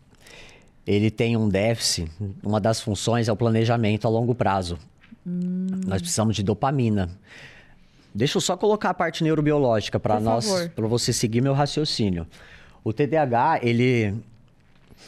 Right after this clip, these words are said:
Speaker 1: ele é uma, ele é um funcionamento alterado, um funcionamento cerebral alterado, uma alteração química, onde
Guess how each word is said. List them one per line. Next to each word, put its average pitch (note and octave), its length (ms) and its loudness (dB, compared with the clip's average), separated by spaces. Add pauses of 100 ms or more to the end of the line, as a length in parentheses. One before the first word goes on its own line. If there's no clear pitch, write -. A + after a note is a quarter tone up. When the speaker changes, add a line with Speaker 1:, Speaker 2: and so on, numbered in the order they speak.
(180)
Speaker 1:
ele A#2 180 0
é C3+ 80 2
uma, C#3 580 2
ele B2 220 2
é C#3+ 60 2
um D3+ 100 0
funcionamento D#3 1000 0
alterado, C3+ 800 0 (320)
um G2+ 80 -4
funcionamento C3 480 0
cerebral C3+ 480 2
alterado, G2+ 720 0
uma A2 160 -2
alteração B2+ 480 -2
química, F#2 560 -2 (880)
onde C3 680 2